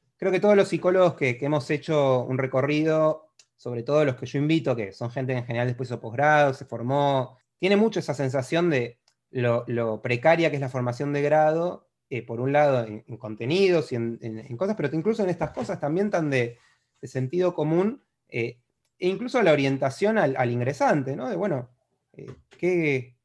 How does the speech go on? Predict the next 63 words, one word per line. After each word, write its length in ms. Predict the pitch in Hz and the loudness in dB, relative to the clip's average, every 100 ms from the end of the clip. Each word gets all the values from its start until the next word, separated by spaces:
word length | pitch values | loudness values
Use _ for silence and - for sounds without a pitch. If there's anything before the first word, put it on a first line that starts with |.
| _ | _
qué 80 | - | -8
esperás 680 | 175 180 165 185 180 - _ _ _ | -4 2 4 4 2 -12 _ _ _
de 140 | - 120 | -10 -6
todo 260 | 143 143 | -2 2
esto, 340 | 165 120 - 107 | 2 0 -8 -10
no? 320 | 113 196 214 | -8 -6 -8
Con, 220 | - 107 117 _ _ _ - | -10 -12 -16 _ _ _ -12
porque 560 | - 127 120 120 - _ _ _ _ | -8 -4 -2 -4 -10 _ _ _ _
es 160 | - 165 | -8 -4
como 280 | 208 185 143 | 0 0 2
cuando 360 | 135 123 120 | 0 0 0
mi 160 | 120 135 | 0 -2
hija 180 | 131 156 | -2 -2
de 160 | 135 | 0
siete 340 | 127 147 135 139 | -2 -6 -4 -2
años 220 | 139 156 | 0 0
me 80 | 131 | -4
dice, 140 | 120 | -6
"Quiero 160 | 127 131 | -6 -4
ser 140 | 143 | -4
veterinaria 400 | 139 131 131 147 | -4 -2 -2 0
porque 140 | 135 120 | -2 -2
me 100 | 120 | -4
gustan 240 | 131 131 | -6 -6
los 120 | 123 | -8
animales", 560 | 127 127 160 165 139 120 | -6 -2 2 2 0 -6
y, 200 | 113 107 _ _ _ - | -12 -14 _ _ _ -14
eh, 260 | 107 - _ | -14 -14 _
yo 100 | - | 0
a 60 | 139 | 0
ella 180 | 143 151 | 2 0
no 80 | |
le 120 | 139 131 | 2 0
digo 200 | 135 147 | 2 4
nada, 260 | 202 160 | 6 4
pero 120 | 127 123 | 2 -4
si 100 | 127 | -4
me 100 | 120 | -2
lo 60 | |
dijera 320 | 123 120 156 | -2 -2 -2
una 140 | 156 139 | 0 0
persona 300 | 135 156 151 | -2 -2 0
de 120 | 143 | 2
veinte, 300 | 156 170 170 | 2 0 0
le 80 | 139 | 0
diría, 140 | 139 | 2
"Bueno, 100 | 147 | 0
está 140 | 127 151 | 2 0
bien, 100 | 143 | 0
pero 140 | 127 | 0
¿te 80 | 120 | 0
gusta 200 | 170 156 | 0 2
abrir 200 | 135 127 | 2 0
perros 300 | 135 131 123 | 0 -2 -2
al 120 | 117 | -2
medio 220 | 127 165 | 0 0
y 60 | 143 | 0
sacarles 440 | 127 113 123 120 | -4 -4 -4 -4
el 100 | 120 | -4
hígado?". 300 | 180 165 123 110 | 0 2 2 -2
Porque 160 | 110 | -6
en 40 | 113 | -6
realidad 380 | 113 127 156 | -2 2 0